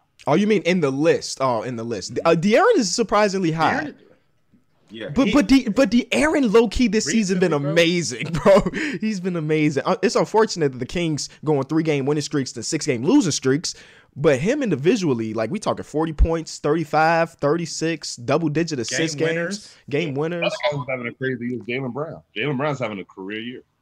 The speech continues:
Speaker 4: He's
Speaker 1: Mm-hmm.
Speaker 4: got twenty-five points per game,
Speaker 3: Other things
Speaker 4: an
Speaker 3: are,
Speaker 4: all-star.
Speaker 3: are things that Brandon Ingram has done. He's had his forty-point games. He had his game-winning shots. You know what I mean? He's been an all-star.
Speaker 1: Mm-hmm.
Speaker 3: Like,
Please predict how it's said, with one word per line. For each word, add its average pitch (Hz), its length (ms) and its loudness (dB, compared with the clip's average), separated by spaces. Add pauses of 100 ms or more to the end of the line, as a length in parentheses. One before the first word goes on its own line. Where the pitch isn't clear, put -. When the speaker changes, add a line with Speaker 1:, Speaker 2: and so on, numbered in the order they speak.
(360)
Speaker 4:
He's 139 180 -8
Speaker 1:
Mm-hmm. 190 120 -4
Speaker 4:
got - 120 -16 (320)
twenty-five 107 500 -6
points 104 220 -12
per 92 80 -20
game, 92 380 -6
Speaker 3:
Other - 180 -6
things - 240 -16
Speaker 4:
an 185 80 -2
Speaker 3:
are, 185 160 -2
Speaker 4:
all-star. 131 520 -6 (420)
Speaker 3:
are 147 240 -2
things 175 340 -10
that 170 260 -6
Brandon 185 280 -6
Ingram 247 220 -14
has 233 100 -12
done. 277 320 -6 (440)
He's 151 140 -10
had 180 260 -4
his 202 120 -6
forty-point 175 560 -12
games. 160 260 -10
He 151 60 -10
had 170 160 -10
his 175 120 -16
game-winning 170 480 -12
shots. 151 520 -10 (560)
You 135 80 -12
know 147 60 -2
what 147 140 -2
I - 20 -8
mean? 160 220 -8
He's 120 180 -10
been 185 180 -4
an 202 80 -2
all-star. 170 800 -2 (800)
Speaker 1:
Mm-hmm. 110 240 -10
Speaker 3:
Like, 123 240 -6